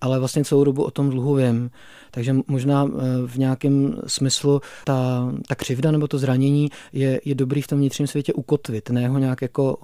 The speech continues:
odepsat nebo dělat, že se nestalo. A, eh, teprv časem je možný vlastně z té první verze, tak jak bylo ukotvený, postupně předělávat a najít třeba nějaký jiný pohled a, eh, zkoušet změnit ten úhel pohledu a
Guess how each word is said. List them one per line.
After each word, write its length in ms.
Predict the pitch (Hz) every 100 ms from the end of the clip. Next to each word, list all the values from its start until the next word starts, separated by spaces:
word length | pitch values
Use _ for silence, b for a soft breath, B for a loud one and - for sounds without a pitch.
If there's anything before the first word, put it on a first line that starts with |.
| 117
odepsat 640 | - 123 123 - 131 123 131
nebo 160 | 123
dělat, 260 | 127 123 123
že 80 | 127
se 120 | 143
nestalo. 460 | 123 - 127 117 117 B B B -
A, 320 | 127 120 120
eh, 600 | 120 123 - - - 127
teprv 340 | 120 131 143 -
časem 500 | 147 - 147 131 143
je 100 | 139
možný 280 | 131 135 135
vlastně 280 | 131 143
z 60 | 135
té 120 | - 139 139
první 360 | 139 120 143 147
verze, 340 | 135 131 143
tak 180 | 131 -
jak 80 | 131
bylo 160 | 143
ukotvený, 580 | 127 139 - 131 135 139
postupně 460 | 127 - 135 143 139
předělávat 720 | - 127 127 123 123 131 -
a 120 | 135 B B -
najít 260 | 120 123
třeba 240 | - 127 131
nějaký 400 | 127 123 135 127
jiný 220 | 127 135
pohled 500 | - 123 127 131 131
a, 200 | - 127 B B B
eh, 180 | - 123
zkoušet 420 | - 127 120 139
změnit 340 | 120 127 123 123
ten 160 | 131
úhel 220 | 131 127 131
pohledu 600 | 127 123 127 131 131 -
a 140 | 123